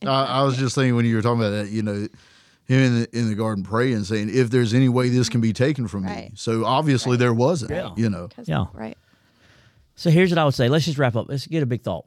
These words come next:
Speaker 3: real quick. I have mine.
Speaker 1: My, mine, well, mine tacks on to what you just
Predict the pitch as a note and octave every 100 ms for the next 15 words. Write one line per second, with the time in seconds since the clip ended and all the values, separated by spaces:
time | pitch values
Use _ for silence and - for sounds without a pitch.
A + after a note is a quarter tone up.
0 | _ _ A#2 G#2+ F#2 - - - - -
1 | _ _ _ _ _ - G#2 G#2+ F2+ D#2+
2 | E2 - C3 D3+ C#3 C3+ D#3 D#3+ C#3+ D3+
3 | C#3+ C#3 F#3+ E3+ E3+ C3 D3+ C#3+ C3 B2
4 | C3 A#2 G#2+ -